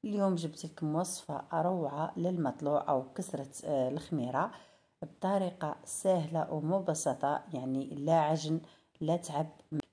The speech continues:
نتمنى أنكم تجربوها وتدعوا لي، وكذلك بارطاجوها للناس كامل اللي يعني، آه،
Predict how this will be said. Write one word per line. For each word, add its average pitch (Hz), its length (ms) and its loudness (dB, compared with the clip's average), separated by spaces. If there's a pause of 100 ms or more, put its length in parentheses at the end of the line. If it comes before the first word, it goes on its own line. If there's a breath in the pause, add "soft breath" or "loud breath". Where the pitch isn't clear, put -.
نتمنى 208 440 2
أنكم 165 360 2
تجربوها 139 720 -2
وتدعوا 131 520 -2
لي، 160 240 -6 (360 loud breath)
وكذلك 185 760 0
بارطاجوها 156 680 2
للناس 156 480 0
كامل 156 440 0
اللي 139 420 0
يعني، 131 680 0
آه، 123 60 -10